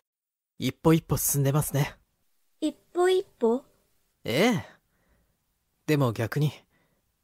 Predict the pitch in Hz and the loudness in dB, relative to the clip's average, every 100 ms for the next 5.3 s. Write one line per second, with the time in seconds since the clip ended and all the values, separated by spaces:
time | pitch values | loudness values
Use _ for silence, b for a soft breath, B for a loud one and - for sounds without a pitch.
0 | _ 180 170 - 220 220 233 - 220 220 | _ 0 2 4 4 4 0 0 2 2
1 | - 226 185 110 120 107 - - - _ | 2 2 2 2 -4 -4 -8 -8 -10 _
2 | _ _ _ _ _ - 415 427 415 339 | _ _ _ _ _ 2 4 6 6 4
3 | 311 269 254 - 254 311 _ _ _ _ | 2 2 2 2 0 -2 _ _ _ _
4 | _ _ _ 117 127 165 156 - 113 - | _ _ _ 0 4 6 6 2 -4 -2
5 | 139 107 | -2 -2